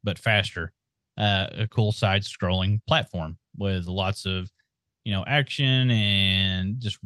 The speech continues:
really fast environments, really cool, innovative type platforming. Uh, but this open world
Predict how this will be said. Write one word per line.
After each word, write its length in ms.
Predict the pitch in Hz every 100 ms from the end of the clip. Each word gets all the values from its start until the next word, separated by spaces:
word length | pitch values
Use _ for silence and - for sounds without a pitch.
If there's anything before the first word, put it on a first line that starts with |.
| 110
really 280 | 131 135
fast 380 | 123 127 117 117
environments, 680 | 98 101 127 131 127 127 120 _ 110
really 280 | 120 127
cool, 460 | 113 - 123 120 117
innovative 540 | 113 120 117 117 110 -
type 200 | 110 92
platforming. 680 | 127 131 101 131 127 127 123 - _ _ _ _ _
Uh, 340 | 113 110 107 104
but 300 | 104 107 -
this 200 | 110 - -
open 480 | 156 185 180 131
world 560 | 107 104 98 90 92 101